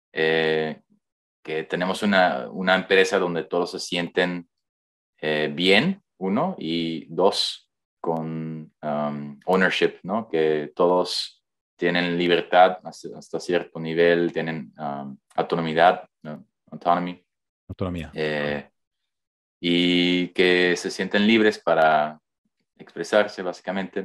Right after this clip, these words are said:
Speaker 1: para que se sienten también que están cumpliendo algo, haciendo también una diferencia. Am, eso para mí es importante.
Speaker 2: Sí, total, es algo de, de crear una cultura extraordinaria y, y que las personas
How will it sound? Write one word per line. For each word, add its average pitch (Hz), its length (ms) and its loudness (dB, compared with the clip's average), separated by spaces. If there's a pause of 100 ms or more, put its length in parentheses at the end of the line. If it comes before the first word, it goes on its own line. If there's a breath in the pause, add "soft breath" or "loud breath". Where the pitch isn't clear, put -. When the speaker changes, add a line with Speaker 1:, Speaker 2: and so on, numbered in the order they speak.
(120)
Speaker 1:
para 76 460 0 (480)
que 85 60 -10
se - 100 -14
sienten 92 380 -4
también 87 340 2
que 92 80 -2
están 82 240 -4
cumpliendo 90 800 -2
algo, 87 460 0 (160)
haciendo 87 340 -4
también 85 260 0
una 82 160 -2
diferencia. 87 600 -6 (840)
Am, 78 580 0 (300)
eso 87 240 -4
para 87 160 4
mí 87 80 -2
es 82 100 -8
importante. 82 560 -10 (1300)
Speaker 2:
Sí, - 220 -4
total, 92 360 0
es 87 100 0
algo 101 220 2
de, 95 360 2
de 92 220 -6
crear 90 400 -2
una 107 160 -2
cultura 92 380 -4
extraordinaria 95 840 0
y, 82 260 -2
y 85 160 -12
que 90 80 -8
las 78 140 -8
personas 90 500 -6